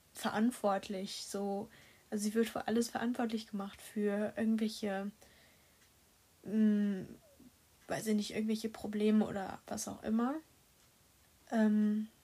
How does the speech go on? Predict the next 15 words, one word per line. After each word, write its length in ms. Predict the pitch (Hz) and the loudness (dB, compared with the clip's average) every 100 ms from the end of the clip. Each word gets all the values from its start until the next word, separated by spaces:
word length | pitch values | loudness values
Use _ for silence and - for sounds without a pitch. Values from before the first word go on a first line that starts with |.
| _ _ - - _ _ _ _ _ _ _ _ _ _ | _ _ -20 -20 _ _ _ _ _ _ _ _ _ _
und 180 | 233 220 | 6 8
dies 240 | 240 240 | 8 6
geschah 300 | - 233 226 | 2 0 2
einfach 320 | 208 214 214 - | 2 0 -4 0
grundlos. 760 | 220 220 214 170 - - - _ _ _ - - - - - - _ _ _ 220 | 4 4 4 -4 -4 -8 -10 _ _ _ -20 -20 -20 -20 -20 -20 _ _ _ 6
Vermutlich, 480 | 220 226 233 220 | 6 8 4 2
weil 360 | 196 202 208 208 - | 0 2 2 0 -6
dieses 240 | 214 208 - | -6 -4 -4
Familienmitglied 1200 | 214 208 220 233 226 220 220 220 214 214 - | -2 4 6 8 8 6 2 0 2 2 0
eine 400 | - 202 202 202 - - - | -4 -2 -2 -4 -8 -16 -6
Familienangehör-, 880 | 214 214 214 220 214 208 202 214 214 | 2 4 4 2 0 -2 0 -2 -2
eine 180 | 214 214 | 0 4
weitere 540 | 214 220 233 226 220 220 | 4 4 0 0 -2 0
Familienangehörige 1200 | 214 214 233 233 - 214 208 196 208 214 214 214 | 2 4 6 4 2 0 0 0 -2 0 -2 -2
von 320 | - 196 202 | -4 -6 -6